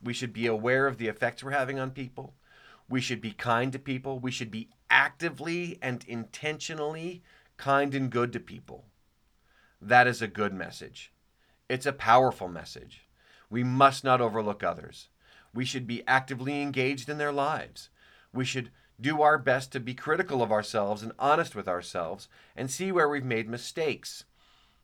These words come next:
Best friends made a mistake when it comes to me and my peers. They destroyed, for many of us, for me particularly, our ability to trust for many years. I'm a forty-five-year-old man.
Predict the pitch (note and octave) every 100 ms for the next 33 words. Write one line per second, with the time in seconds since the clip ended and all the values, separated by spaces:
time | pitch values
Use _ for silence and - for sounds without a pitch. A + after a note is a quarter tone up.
0 | - D#3 E3+ - D3+ D#3 D#3 B2+ C#3+ E3
1 | D#3 C3 - - C#3 D3 C#3 B2 B2 C#3
2 | C3+ - B2 C3+ C#3 C3 A#2+ A#2+ A#2+ A#2+
3 | A#2+ A2 F2+ - - _ _ _ _ -
4 | - - G#2+ C3 D3+ D#3+ D#3+ - _ _
5 | _ - C3+ - - C#3 E3 D#3+ A#2 F2+
6 | F2 - _ _ _ _ _ _ _ -
7 | C#3 C#3+ D#3 E3 A2+ F#2 - - - _
8 | _ - - B2+ C#3+ E3+ D#3 C#3+ E3 A2+
9 | F#2 F2 G2 - _ _ C3 D#3 D#3+ C3
10 | D3 D3 B2+ G2 - - C#3+ - - -
11 | _ _ A#2+ A#2 A#2 A2+ G2+ F#2 - -
12 | - _ - - - - D#3+ C3+ C#3+ C#3
13 | B2+ C3+ B2 A2+ A2+ G2+ F#2+ F#2+ F2+